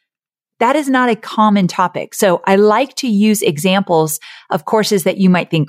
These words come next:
"Wait, what? That's a course? That has a big enough audience? That can be successful?" Uh, yes. You would be amazed by how many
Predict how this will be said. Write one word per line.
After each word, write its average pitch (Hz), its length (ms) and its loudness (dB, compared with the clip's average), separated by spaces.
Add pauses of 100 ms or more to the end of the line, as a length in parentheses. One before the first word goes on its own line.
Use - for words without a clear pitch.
"Wait, 160 260 -2
what? 285 340 0 (100)
That's 202 240 -2
a 240 60 -2
course? 214 600 0 (220)
That 208 120 0
has 247 160 0
a 226 60 -2
big 196 200 0
enough 196 300 2
audience? 208 560 -2
That 190 240 -2
can 208 140 0
be 190 120 0
successful?" 185 800 -2 (320)
Uh, 190 320 2 (120)
yes. 185 880 -2 (340)
You 285 320 2
would 254 240 -2
be 254 260 -2
amazed 247 720 0
by 190 240 -4
how - 380 -2
many 240 380 -2